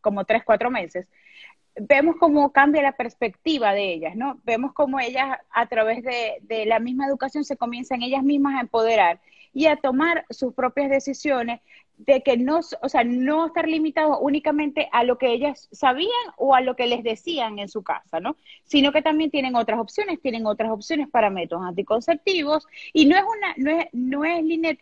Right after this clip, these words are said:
promover que vayan y tengan, este, relaciones sexuales de una manera irresponsable,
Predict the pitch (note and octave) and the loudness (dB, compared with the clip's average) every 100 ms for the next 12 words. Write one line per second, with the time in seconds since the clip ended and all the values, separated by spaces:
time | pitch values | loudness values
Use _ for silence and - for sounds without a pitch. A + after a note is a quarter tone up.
0 | - C#4+ B3+ B3+ B3+ A3+ F3 G3+ - _ | 0 2 2 0 2 4 4 0 -6 _
1 | _ _ _ _ - C4+ B3 A3 D4+ D4+ | _ _ _ _ 2 2 2 2 2 4
2 | D4+ D4+ C#4 C#4 C4 C4+ C4+ A#3+ - C4 | 0 -2 0 -2 0 0 -2 -6 -6 -6
3 | C4+ B3 A#3 C#4 C4 C4 - C4+ C#4 B3 | -4 -4 -4 -4 -6 -6 -2 -2 0 -2
4 | A#3+ G#3+ G#3+ G#3+ G#3 G3 A3 - A4 G#3+ | -4 -4 -2 0 -2 -6 -8 -2 0 0
5 | E3+ | -6